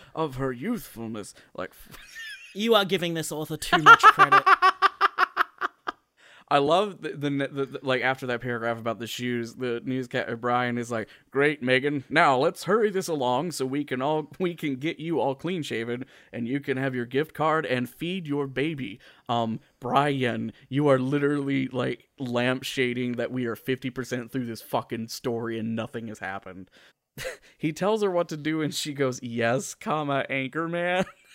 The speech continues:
Speaker 2: Yeah, which, I, okay, I like that bit, 'cause, um, I'm quite into sort of titles that aren't traditional, like, D S titles. Uh, and the idea of Anchorman being, like, a dominant title,
Speaker 1: Yeah.
Speaker 2: I find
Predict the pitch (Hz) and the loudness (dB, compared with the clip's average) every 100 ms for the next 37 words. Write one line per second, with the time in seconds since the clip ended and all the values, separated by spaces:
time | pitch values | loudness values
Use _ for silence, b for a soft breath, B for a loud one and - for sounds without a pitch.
0 | b - 247 349 330 330 - - 285 294 | b -4 6 6 6 4 2 4 4 4
1 | 247 220 214 226 214 214 - 175 156 147 | 4 6 6 6 6 4 2 0 -2 -6
2 | - B B - 214 196 202 185 170 175 | -8 B B -2 2 2 4 2 2 -2
3 | 170 _ - 220 - 262 254 202 202 208 | -8 _ -4 -2 2 4 4 2 0 -2
4 | - 180 165 - 156 170 156 180 165 156 | -4 -4 -4 -2 -2 -2 -4 -4 -2 -2
5 | 160 175 151 156 175 165 160 165 156 151 | -2 -6 -4 -4 -4 -4 -4 -4 -4 -4
6 | - 170 151 151 156 - - 147 156 226 | -4 -2 0 0 -4 -6 -6 -4 -2 -4
7 | 269 - B B B - 165 151 165 175 | -6 -10 B B B 0 2 2 0 0
8 | 170 180 226 226 214 147 165 175 190 185 | 2 2 4 2 2 -4 -4 -2 -4 0
9 | 175 175 160 160 165 160 151 147 151 - | 0 0 -2 0 0 0 -4 -4 -4 -6
10 | B B B _ - 170 160 151 160 151 | B B B _ -2 0 0 0 0 -2
11 | 160 - 147 143 135 - 214 B B - | -6 -6 -2 0 0 -2 -6 B B 0
12 | 170 170 180 170 170 | 2 2 0 2 0